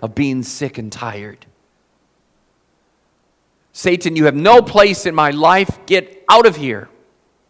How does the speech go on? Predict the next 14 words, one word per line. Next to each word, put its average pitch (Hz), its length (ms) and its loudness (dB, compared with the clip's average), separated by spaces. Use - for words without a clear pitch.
Because - 240 -14
the 135 80 -10
number 139 260 -6
one 147 260 -6
cause 117 640 -8
of 120 140 -6
our 120 160 -4
lack 127 360 -6
of - 100 -16
passion 127 420 -10
and 120 120 -10
growth 123 280 -8
in 117 120 -10
Jesus 107 540 -12